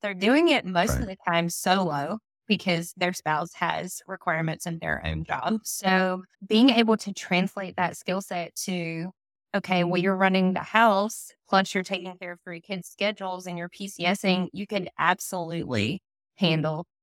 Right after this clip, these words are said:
Speaker 1: a C-level executive's calendar and project
Speaker 2: Right.
Speaker 1: management. So it's just being able to translate that, that a little bit better.
Speaker 2: Yeah.
Speaker 1: Yeah.
Speaker 2: I love the, the practicality of taking this and moving it over here. It reminds me when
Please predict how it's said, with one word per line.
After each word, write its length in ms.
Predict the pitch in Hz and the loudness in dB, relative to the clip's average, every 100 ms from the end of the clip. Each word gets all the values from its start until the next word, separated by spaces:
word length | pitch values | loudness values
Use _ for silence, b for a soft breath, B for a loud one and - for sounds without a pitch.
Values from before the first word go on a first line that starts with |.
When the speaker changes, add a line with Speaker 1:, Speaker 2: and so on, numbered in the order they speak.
| _ - | _ -4
Speaker 1:
a 60 | |
C-level 580 | 180 - 190 170 170 165 | -2 -2 2 4 6 4
executive's 800 | 165 190 - - - 196 185 - | 2 -4 -12 -10 -4 -2 -2 -6
calendar 720 | - 170 175 175 165 170 175 - _ _ - | -4 0 2 0 -2 -4 -6 -12 _ _ -6
and 180 | 185 | -6
project 380 | - 170 147 135 | 0 2 4 2
Speaker 2:
Right. 0 | |
Speaker 1:
management. 580 | 160 170 170 - 165 165 _ _ | -2 -6 -8 -10 -12 -12 _ _
So 420 | - 165 156 165 - _ _ _ | -4 0 2 2 -2 _ _ _
it's 140 | 233 | -6
just 140 | 277 254 | -4 0
being 160 | 285 | 4
able 180 | 262 220 | 4 4
to 60 | 190 | -2
translate 480 | - 156 160 - - | -10 -12 -12 -14 -14
that, 120 | 135 - _ | -16 -16 _
that 300 | 196 180 180 | 0 0 2
a 60 | 170 | -2
little 180 | 175 170 | -4 -6
bit 160 | - - | -12 -14
better. 260 | - 196 _ _ _ _ _ _ - | -14 -14 _ _ _ _ _ _ 6
Speaker 2:
Yeah. 280 | 87 82 71 _ | 8 8 4 _
Speaker 1:
Yeah. 120 | - 76 _ | -20 -20 _
Speaker 2:
I 60 | 85 | 6
love 320 | 85 92 78 | 8 8 6
the, 340 | 87 85 80 71 | 4 6 4 0
the 120 | 76 | -6
practicality 920 | - 120 101 107 - - 95 95 80 | 2 4 4 0 -6 2 6 6 4
of 80 | 73 | 0
taking 640 | - 92 - 82 78 76 71 | 0 -2 -2 -6 -4 -6 -2
this 340 | 90 90 82 - | 6 8 8 2
and 120 | 80 | -2
moving 260 | 82 80 76 | -4 -4 -2
it 60 | |
over 180 | 76 73 | 0 0
here. 240 | 90 90 78 | 4 4 4
It 40 | 76 | 2
reminds 360 | 85 92 101 | 4 4 4
me 140 | 92 82 | 0 -2
when 240 | 80 78 | -4 -8